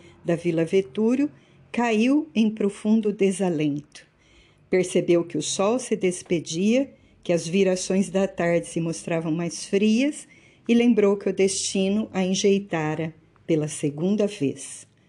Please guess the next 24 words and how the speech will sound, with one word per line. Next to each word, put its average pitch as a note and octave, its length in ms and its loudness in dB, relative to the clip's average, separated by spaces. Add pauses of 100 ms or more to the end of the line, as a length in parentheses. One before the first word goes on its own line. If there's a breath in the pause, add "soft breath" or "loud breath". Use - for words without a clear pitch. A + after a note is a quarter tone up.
(640 soft breath)
Ouviu A#3 400 4
de A#3+ 140 -4
quando G3+ 280 0
em G3 120 2
quando G3 400 0
impro-, G3 640 -2
impropérios G#3 1000 0
de F3+ 180 0
homens F3+ 480 -2
descaridosos F3 1160 -2 (360 soft breath)
a F3+ 120 -4
lhe F3+ 100 -2
dirigirem F3+ 640 -2
frases E3 560 -6
torpes - 680 -4 (440 soft breath)
e, G#3 80 4
aflita, B3 600 0
perguntava G#3+ 560 -2
a - 20 -2
si A#3+ 240 -2
mesmo, C4+ 840 2
a G#3 80 -2
si B3 200 0
mesma A#3 580 2